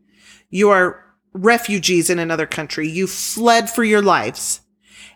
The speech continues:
and you're researching where your kids can be taught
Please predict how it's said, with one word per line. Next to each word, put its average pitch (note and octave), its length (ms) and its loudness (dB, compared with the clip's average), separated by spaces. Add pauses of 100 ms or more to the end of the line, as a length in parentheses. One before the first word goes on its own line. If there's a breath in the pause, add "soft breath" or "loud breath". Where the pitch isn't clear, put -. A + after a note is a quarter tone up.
(120)
and G3 180 2
you're F#3+ 260 4
researching G#3+ 1080 -2 (500)
where F#3+ 240 4
your F#3+ 180 0
kids F#3 380 -2
can F3+ 220 -6
be E3+ 200 -6
taught - 480 -4